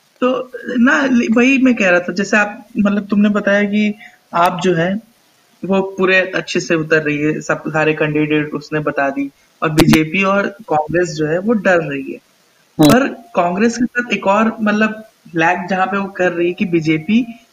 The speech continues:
Speaker 1: भले ही है, हो सकता है वो उसके पास सीएम का कोई चेहरा ना हो, पर वो जल्दी जल्दी में उसने अपने, कांग्रेस से पहले अपने कैंडिडेट्स उतार दिए हैं।
Speaker 2: हाँ।
Speaker 1: जो कि दिखा रहा है कि वो मतलब कि हाँ, हम लड़ तो लेंगे चुनाव, हम लड़ने के लिए तो आए ही हैं,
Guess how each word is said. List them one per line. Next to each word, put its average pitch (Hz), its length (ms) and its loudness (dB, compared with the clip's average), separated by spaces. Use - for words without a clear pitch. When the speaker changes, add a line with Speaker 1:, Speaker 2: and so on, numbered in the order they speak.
Speaker 1:
भले 151 260 0
ही 220 140 4
है, 220 60 4
हो 196 120 -2
सकता 190 320 -4
है 202 60 0
वो 202 160 -4
उसके 196 260 -8
पास 190 200 -4
सीएम 185 380 -6
का 180 100 -6
कोई 190 180 -4
चेहरा 180 320 -2
ना 175 100 -4
हो, 185 240 -2
पर 220 80 0
वो 226 60 4
जल्दी 196 320 0
जल्दी 196 280 -2
में 208 140 2
उसने 226 200 -2
अपने, 240 180 0
कांग्रेस 180 360 -2
से 233 60 -2
पहले 190 240 0
अपने 190 160 -2
कैंडिडेट्स 185 720 -4
उतार 160 280 -2
दिए 143 240 -6
हैं। 139 80 -10
Speaker 2:
हाँ। 127 300 4
Speaker 1:
जो 180 120 -4
कि 190 120 0
दिखा 190 420 -2
रहा 190 100 0
है 190 100 -2
कि 247 160 0
वो 285 160 0
मतलब 240 460 2
कि 254 80 0
हाँ, 214 380 2
हम 220 260 4
लड़ 202 220 2
तो 214 120 0
लेंगे 175 340 0
चुनाव, 147 280 -6
हम 165 180 -6
लड़ने 165 300 -4
के 180 140 -10
लिए 180 80 -2
तो 170 140 -6
आए 147 180 -2
ही 147 100 -8
हैं, 143 140 -14